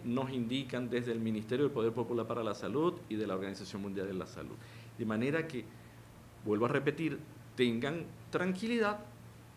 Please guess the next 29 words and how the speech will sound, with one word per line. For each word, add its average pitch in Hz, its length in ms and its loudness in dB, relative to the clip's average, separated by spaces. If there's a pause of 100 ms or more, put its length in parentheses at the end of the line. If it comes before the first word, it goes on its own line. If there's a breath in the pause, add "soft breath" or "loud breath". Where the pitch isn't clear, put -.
(180)
no 143 460 4
se 143 240 2
hagan 151 320 4
eco 147 400 0 (140)
de 123 80 4
informaciones 135 800 0
malsanas 143 540 0
que 127 120 -2
aparecen 110 460 0
en 139 100 0
las 151 100 2
redes, 156 400 2 (640 loud breath)
solamente 180 840 4 (480)
atiendan 180 680 0 (100)
a 120 140 4
las 127 480 -2 (140)
informaciones 127 720 0
que - 140 -6
se 127 120 -6
dan 113 200 2
por 151 120 0
los 139 140 0
organismos 123 600 0 (580 loud breath)
debidamente, 170 1160 4 (420 loud breath)
este, 131 560 0
autorizados, 120 640 2
los 107 120 0
organismos 123 520 0
oficiales 95 520 -2